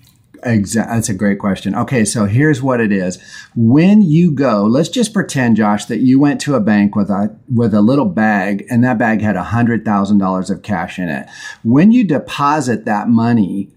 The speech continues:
with a bank, the bank would consider that a liability. Most people get that backwards and they think, "Oh, that's an asset to the bank because now they've got this money."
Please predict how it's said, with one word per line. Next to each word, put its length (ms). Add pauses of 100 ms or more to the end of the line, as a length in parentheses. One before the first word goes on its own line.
(120)
with 220
a 60
bank, 560 (240)
the 100
bank 420
would 200
consider 680
that 480
a 120
liability. 1120 (220)
Most 340
people 640
get 220
that 280
backwards 600
and 80
they 100
think, 260
"Oh, 300
that's 220
an 100
asset 520
to 120
the 100
bank 380
because 300
now 180
they've 140
got 240
this 180
money." 220